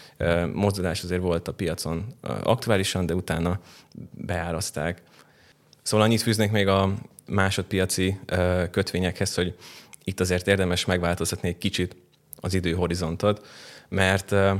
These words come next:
pont amit itt Attila mondott, hogy ha itt kamatcsökkentés lesz, ö, akkor azért a következő három évben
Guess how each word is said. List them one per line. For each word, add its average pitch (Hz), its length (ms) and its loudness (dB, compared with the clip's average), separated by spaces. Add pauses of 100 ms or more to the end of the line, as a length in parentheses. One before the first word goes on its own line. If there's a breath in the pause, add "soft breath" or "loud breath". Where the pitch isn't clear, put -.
(760)
pont 104 200 4
amit 98 160 0
itt 92 120 -4
Attila 95 300 0
mondott, 98 320 2
hogy 90 160 -2
ha 90 400 0
itt - 140 -10
kamatcsökkentés 107 920 2
lesz, - 380 -2 (160)
ö, - 120 -6 (380)
akkor 92 300 -2
azért 90 340 0 (480 loud breath)
a - 400 -2
következő 107 500 4
három 95 340 2
évben 87 420 0